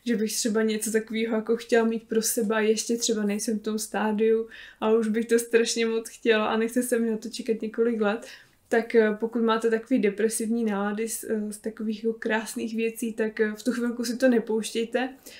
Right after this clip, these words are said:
ale úplně v jakoukoliv chvíli, jo, protože, eh, je to, je to prostě fakt krásný dívat se na povedený projekty.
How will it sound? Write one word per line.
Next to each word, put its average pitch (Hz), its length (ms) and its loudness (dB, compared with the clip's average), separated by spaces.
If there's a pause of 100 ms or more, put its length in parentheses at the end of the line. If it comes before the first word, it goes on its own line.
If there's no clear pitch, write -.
(120)
ale 226 160 4
úplně 240 360 2
v 220 60 0
jakoukoliv 226 520 2
chvíli, 226 440 2
jo, 202 160 2
protože, 214 600 -2 (420)
eh, 208 340 -2
je 214 120 -2
to, 214 220 -2 (640)
je 240 80 0
to 240 120 2
prostě 226 320 0
fakt 240 260 -2
krásný 226 460 -2
dívat 220 300 -4
se 233 140 -4
na 214 160 -2
povedený 220 720 0
projekty. 208 600 -4